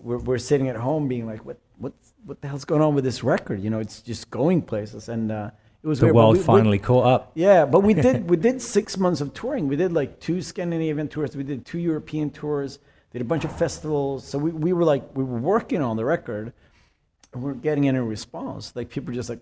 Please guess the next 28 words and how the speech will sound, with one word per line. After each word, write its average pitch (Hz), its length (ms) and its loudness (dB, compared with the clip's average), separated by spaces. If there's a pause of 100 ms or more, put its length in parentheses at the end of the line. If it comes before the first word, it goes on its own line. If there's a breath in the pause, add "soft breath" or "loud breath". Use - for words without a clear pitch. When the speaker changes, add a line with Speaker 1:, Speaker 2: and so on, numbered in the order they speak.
Speaker 1:
"Yeah, 320 220 -6 (160)
whatever. 180 440 0 (140)
Like, 175 180 -6
we 196 80 -10
like 175 260 -2
their 156 140 -6
last 147 320 -2
record 160 320 0
better, 151 380 4
and, 147 140 2
you 147 80 4
know, 139 120 2
like, 127 200 0 (340 soft breath)
we're 143 140 -4
coming 147 320 2
back 135 300 0
to 131 60 -8
cities, 135 540 0
and 123 160 0
it's - 340 -10 (1040)
not 127 260 -10
that 139 260 -4
great." 127 400 0
And 113 160 -4
I 120 80 -4
remember, 143 500 2
like, 120 240 -2
the, 113 360 -4